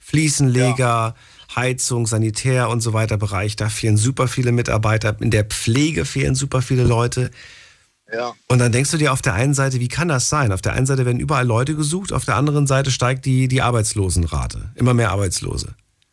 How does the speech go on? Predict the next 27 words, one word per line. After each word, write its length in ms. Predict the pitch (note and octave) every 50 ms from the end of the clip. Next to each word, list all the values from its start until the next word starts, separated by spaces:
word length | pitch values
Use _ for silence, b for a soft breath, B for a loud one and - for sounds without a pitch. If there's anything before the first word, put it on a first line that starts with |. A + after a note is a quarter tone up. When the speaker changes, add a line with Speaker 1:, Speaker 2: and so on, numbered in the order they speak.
| _ _ _ _ _
Speaker 2:
Ja, 160 | - B2 C#3 D3
also 160 | D#3 D#3 D3+
was 140 | D#3+ F3 F#3
ich 100 | F#3+ -
zumindest 400 | - E3 E3+ E3+ E3+ D3 - -
da 160 | C3+ D3 D#3+
weiß, 160 | E3 D#3+ D#3
ist, 140 | E3+ E3 -
also 220 | C#3 C#3+ C3 C3 B2+
dass, 200 | C3 C3 B2+ -
ich 100 | - -
habe 120 | D3+ -
da 120 | - C3+ A#2+
selbst 260 | A#2 B2+ C3+ - -
auch 100 | D#3 C#3
schon 200 | - - C#3+ C3
gearbeitet, 400 | B2+ B2 B2+ C3+ D3 D#3+ D#3+ C#3+ D3
es 60 | C3+
ist 60 | -
auf 180 | D#3 C#3+ C3 C#3+
jeden 160 | D3 D3+ D3
Fall 140 | - C#3 C3
eine 140 | B2+ B2+ A#2
sehr 440 | - - A#2+ B2+ C3+ C#3 C#3+ C#3+ -
körperliche 720 | - - C3+ C#3+ - _ D#3+ C#3+ C#3 C3 - - B2+ -
Arbeit. 460 | A2+ B2+ C3+ C#3 E3 F3+ G3 G#3+ - - -
Speaker 1:
Mhm. 380 | - F#2+ F2+ E2+ G2 A2+ B2+